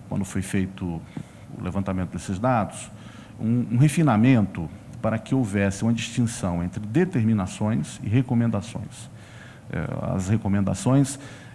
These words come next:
ela tem um caráter mais brando, por óbvio, as determinações têm um caráter mais invasivo, é, quase mandatório em relação ao que a agência deve,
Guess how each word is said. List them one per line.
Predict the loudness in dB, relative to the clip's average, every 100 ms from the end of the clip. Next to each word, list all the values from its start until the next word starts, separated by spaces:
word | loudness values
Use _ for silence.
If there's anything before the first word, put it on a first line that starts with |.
| -4
ela | -2
tem | 0 0
um |
caráter | 2 0 0
mais | 2 4
brando, | 4 4 4 4
por | 0 2
óbvio, | 4 4 4 2 2 2
as | 2
determinações | 0 0 2 2 2 2 0
têm | 2
um | 0
caráter | 2 0 4 4
mais | 6 6
invasivo, | 4 4 4 2 0 2 2 2 -2 -2 -2
é, | -2 -4
quase | -2 0 2 2
mandatório | 4 4 2 0 4 6 6 4 0
em |
relação | 0 0 -2 -2 -2 0
ao |
que | -2 -2
a |
agência | -2 -2 -2 -2
deve, | 0 0 0 -2 -2 -4